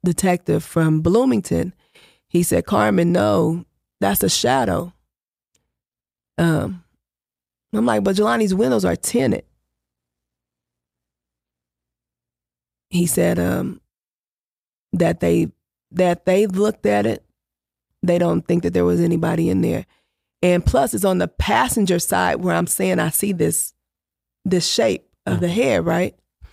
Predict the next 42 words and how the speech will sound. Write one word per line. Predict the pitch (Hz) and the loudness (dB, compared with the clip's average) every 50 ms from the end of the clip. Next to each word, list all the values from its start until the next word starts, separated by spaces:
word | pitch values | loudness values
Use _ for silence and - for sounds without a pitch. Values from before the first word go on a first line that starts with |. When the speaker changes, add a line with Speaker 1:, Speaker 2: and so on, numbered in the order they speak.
| - _ _ _ _ _ _ _ _ _ _ _ _ _ _ - - | -20 _ _ _ _ _ _ _ _ _ _ _ _ _ _ -4 0
Speaker 1:
And | 180 170 165 170 | 2 2 2 2
he's | 180 180 170 - | 2 0 0 0
like, | 170 165 160 170 | 0 -2 0 0
"Well, | 165 165 170 | 0 0 0
that | 185 226 269 | 0 0 0
doesn't | 302 285 254 202 190 185 | 0 0 2 2 2 2
make | 180 165 160 - | 2 0 -2 -2
sense | - 196 196 190 | -2 -4 -4 -2
because | 196 214 - 226 202 185 | -4 -4 -2 -2 -2 0
why | 170 180 208 220 240 | 0 2 2 2 0
wouldn't | 226 226 233 220 214 | 0 0 0 0 0
they | 208 208 | 0 0
be | 190 175 196 196 190 | 0 0 0 0 0
on | 180 175 175 175 175 170 | 0 0 0 0 -2 -2
the, | 170 - - _ - | -2 -4 -6 _ -4
behind | 180 185 185 180 202 240 - - - 214 | -2 -2 0 0 0 -2 0 0 0 0
him?" | 175 160 160 - - 247 - - | 0 0 -2 -2 -6 -10 -6 0
I | - 208 | 0 0
was | 226 240 | 2 2
like, | 240 226 202 | 0 0 0
"I | 233 247 | 0 0
don't | 277 311 330 294 | 0 0 0 0
know. | 254 240 254 277 320 339 339 - | 0 0 0 0 -2 -2 -4 -2
You | - 254 320 453 554 | 0 2 2 0 0
tell | - 381 370 330 311 | 0 0 2 2 2
me | 302 330 392 392 | 2 2 2 2
why | 320 269 247 220 | 2 2 2 2
they | 214 208 | 0 0
wouldn't | 190 185 190 185 175 | 0 0 0 0 0
be | 170 175 | 0 -2
behind | 170 165 160 170 170 170 - - | -2 0 -2 -2 -2 -4 -4 -6
him." | 175 190 196 - _ _ _ _ _ _ _ _ _ _ _ - | -8 -12 -14 -18 _ _ _ _ _ _ _ _ _ _ _ -4
Now, | - 202 190 196 | 0 2 2 2
this | 202 196 269 302 349 | 2 0 0 0 0
is | 403 277 233 | 0 0 0
in | 254 247 233 214 208 202 | 0 0 2 0 0 -2
February | 190 - - - 226 254 262 262 254 220 202 196 185 185 185 - | -4 -6 -4 -2 -2 0 0 0 0 0 2 2 2 2 0 -2
of | - 180 - - | -2 -4 -4 -4
two | - 240 240 233 | -4 -4 -4 -2
thousand | - 220 202 196 196 196 190 185 | 0 0 2 2 2 0 0 0
and | 180 180 | 0 -2
twenty-two | - - 202 190 185 175 170 - - - 233 226 196 165 151 156 185 | -2 -2 -2 0 0 0 -2 -4 -4 -2 0 2 2 2 0 -2 -6